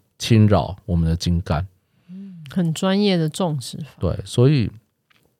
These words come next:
Speaker 1: 我记得我们在第一集 Podcast 一直讲到有机有隔绝带这个问题。
Speaker 2: 嗯。
Speaker 1: 对，所以我们现在拿到这个南洋金柑，它也是，也是有机的，也是有机验证的。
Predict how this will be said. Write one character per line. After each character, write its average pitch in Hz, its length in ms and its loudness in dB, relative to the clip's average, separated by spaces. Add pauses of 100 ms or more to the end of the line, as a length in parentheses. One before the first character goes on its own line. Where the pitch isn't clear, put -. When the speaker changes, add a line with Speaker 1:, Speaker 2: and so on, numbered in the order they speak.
(220)
Speaker 1:
我 101 280 2
记 180 220 0
得 120 100 2
我 92 80 2
们 85 200 0
在 110 240 6
第 131 280 4
一 135 60 6
集 101 180 2
Podcast 101 520 4
一 - 80 2
直 92 240 0
讲 76 320 0
到 92 200 4
有 98 220 2
机 113 260 2
有 - 220 2
隔 95 180 2
绝 90 220 0
带 98 180 4
这 90 120 -2
个 85 100 -2
问 113 240 -2
题。 - 220 -16 (360)
Speaker 2:
嗯。 143 280 -16
Speaker 1:
对， - 180 -12 (240)
所 131 140 4
以 - 20 6
我 117 60 6
们 87 500 0 (220)
现 123 280 2
在 98 180 4
拿 87 200 2
到 98 140 2
这 101 100 -2
个 92 80 2
南 87 200 0
洋 87 200 2
金 92 240 2
柑， 87 180 0
它 92 200 0
也 87 120 0
是， 76 640 -6 (460)
也 92 160 -2
是 95 280 0
有 85 180 0
机 101 240 0
的， 90 180 0 (320)
也 90 80 -8
是 110 160 2
有 90 140 2
机 92 220 -2
验 87 200 2
证 76 260 -4
的。 - 80 -18